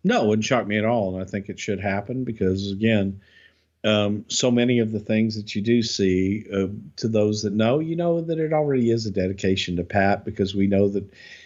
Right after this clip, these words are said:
it was something that he created from a place of, um, creation, I guess is, is the best way. Pat was a creator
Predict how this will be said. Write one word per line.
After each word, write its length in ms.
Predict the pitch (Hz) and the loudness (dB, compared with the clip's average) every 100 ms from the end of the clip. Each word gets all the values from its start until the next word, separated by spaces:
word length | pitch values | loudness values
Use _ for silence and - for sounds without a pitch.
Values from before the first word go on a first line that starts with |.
| _ _ | _ _
it 100 | - | 0
was 140 | 101 98 | 2 4
something 340 | 110 98 107 | 2 2 0
that 100 | 95 | 2
he 120 | 104 | 0
created 720 | 98 - 101 98 101 101 98 | -2 2 4 4 4 2 -4
from 220 | - 95 95 | -4 -2 -2
a 80 | 92 - _ _ | -4 -14 _ _
place 400 | - 98 95 - | 0 2 2 0
of, 280 | 98 95 95 | 0 -2 0
um, 520 | 98 92 92 87 82 - _ _ _ _ _ _ _ _ _ _ _ _ _ - | 2 2 0 -2 -6 -14 _ _ _ _ _ _ _ _ _ _ _ _ _ -10
creation, 680 | - - 107 107 113 - 87 | -6 0 4 4 2 -2 -6
I 80 | 85 | -6
guess 340 | 90 92 95 | -6 -4 -2
is, 220 | 101 95 98 | -4 -4 -4
is 220 | 101 - | -4 -2
the 80 | 95 | 0
best 280 | 98 92 | 0 0
way. 260 | 110 107 80 | 0 -2 -2
Pat 280 | 80 104 107 | 0 0 0
was 140 | 104 | -2
a 40 | 107 | -4
creator 560 | - 104 104 98 76 | 0 4 4 2 -8